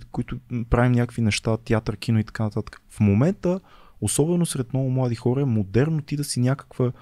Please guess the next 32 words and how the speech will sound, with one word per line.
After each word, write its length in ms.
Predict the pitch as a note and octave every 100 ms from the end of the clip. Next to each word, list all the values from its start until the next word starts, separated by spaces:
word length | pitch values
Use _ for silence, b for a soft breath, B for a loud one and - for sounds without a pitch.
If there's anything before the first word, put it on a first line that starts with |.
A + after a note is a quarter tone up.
| B B _
изрезка, 760 | A#2+ F#2 G2+ G2 G#2 - D#3 A3+ _
която 380 | - B2+ C3+ C#3
е 40 |
винаги 440 | A2 C3 B2 F#2+ F#2
на 140 | D#2+
макс, 520 | D#2 E2+ - - -
винаги 520 | - F#2+ F2 E2+ E2+
работи, 520 | E2+ D#2+ F#2+ G#2+ - G2+
винаги 420 | F2+ F2 E2 E2
е 40 |
идеална, 480 | E2 E2+ F#2 G2+ G#2+
съвършена, 640 | - F2 F2 - G#2 G#2+
изгладена, 520 | G2+ F2+ F2 F#2+ A2 G#2+
перфектна 500 | - F2 A2+ B2 B2+ B B B -
и 40 |
всички 280 | - - C#3
играят 440 | A2+ A#2+ B2+ -
играта. 440 | F#2 G2 F#2 - D#2 B B B -
Нещо, 240 | C3+ -
което 340 | - C#3+ C#3 A#2+ - -
мен 220 | A#2+ G#2+ -
винаги 420 | A2+ A#2 G2 F#2+ -
много 220 | G2+ G#2+ G#2+
ме 160 | F#2+
е 60 | F2
вдъхновяло 600 | E2 - F2+ G2 G#2 F#2
в 140 | F2
твоя 200 | - G2
покоен 300 | - - G2+
съпруг, 440 | - - - F#2 E2+
в 120 | -
Иван 260 | E2+ F#2+